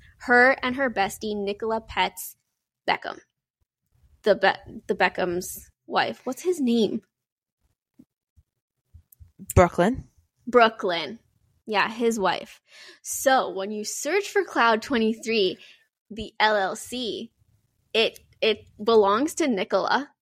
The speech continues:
Speaker 1: And, um, they're, like, gonna sell Greek yogurt and, <laughs> and other foods and stuff. So there were, there were rumors that Selena and Nicola are opening a cafe, but I was like, "No, it can't be that. They must be, like, selling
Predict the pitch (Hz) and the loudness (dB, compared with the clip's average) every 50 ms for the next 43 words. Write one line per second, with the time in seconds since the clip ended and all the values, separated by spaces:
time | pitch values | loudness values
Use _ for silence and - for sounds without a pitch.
0 | _ _ _ _ _ _ _ _ - - 220 220 214 226 226 202 - - _ _ | _ _ _ _ _ _ _ _ -8 -4 -2 -2 0 -2 -2 -4 -6 -10 _ _
1 | _ - - 214 208 202 202 202 196 190 185 185 185 214 240 _ _ _ _ _ | _ 0 4 4 4 6 4 2 0 -2 -4 -8 -8 -10 -12 _ _ _ _ _
2 | _ - - _ _ _ _ _ - - 233 226 220 214 202 202 - - 233 226 | _ -20 -20 _ _ _ _ _ -2 0 2 4 4 4 2 2 0 0 2 2
3 | 226 233 226 - - 247 226 202 208 202 - 214 208 220 208 - 208 190 185 185 | 2 2 -2 -2 -2 0 2 0 2 2 2 2 2 2 0 -4 -2 2 4 4
4 | 202 202 - 160 143 175 139 - _ _ _ _ - 254 262 294 277 233 - - | 4 2 2 -2 -4 -4 -4 -6 _ _ _ _ -2 0 0 0 -2 -4 -10 -16
5 | - 285 277 - - - - - 330 247 - - 240 240 226 247 247 247 - - | -16 -16 -16 -16 -12 -6 -4 -4 -4 -2 -2 -2 0 2 2 2 0 0 -4 -6
6 | - 233 220 240 220 - 233 208 202 196 - - - 170 185 208 247 - - 254 | -2 0 0 0 0 -2 -4 -6 -6 -6 -6 -4 -2 0 0 -2 -2 -4 -4 -2
7 | 247 254 226 - - - - - - - _ - 254 294 320 311 285 262 254 233 | -2 -2 -4 -6 -10 -16 -20 -20 -20 -6 _ 2 4 4 6 4 4 4 2 0
8 | - 349 - - - 247 240 240 233 233 233 - - _ _ _ - 233 240 240 | -4 -12 -8 -2 0 2 4 4 4 4 2 -2 -6 _ _ _ -6 -2 0 2
9 | 254 269 262 247 240 247 226 226 214 202 - - - _ _ _ _ - - - | 2 4 4 2 2 2 4 4 4 4 2 0 -8 _ _ _ _ -20 -16 -12
10 | - - 269 240 233 240 233 240 247 254 - - 240 240 214 208 240 247 262 226 | -6 -2 0 2 2 2 2 2 2 2 2 0 0 0 0 -2 -2 -2 0 2
11 | 202 208 202 190 - - 269 - - - 330 277 240 226 - - 277 220 214 214 | 2 2 2 0 0 -2 -4 -2 0 0 0 0 -2 -6 -6 -2 0 0 0 0
12 | - - 233 247 240 214 208 208 208 233 220 202 240 269 233 208 196 - - 320 | -2 -2 -2 -2 -2 -2 -2 -2 -2 -2 -2 -2 -2 -2 -2 -2 -4 -4 -6 -6
13 | 269 269 269 269 247 202 - 220 220 - - - 202 196 208 202 254 - - 247 | -6 -6 -6 -8 -6 -4 0 0 0 0 -2 -4 -6 -4 -4 -6 -6 -6 -4 -2
14 | 208 190 185 - - - - - - 226 208 220 226 220 202 180 143 110 123 - | -2 -2 -2 -6 -10 -14 -12 -4 0 2 2 2 2 2 0 0 -4 -6 -10 -12
15 | - 247 | -14 -16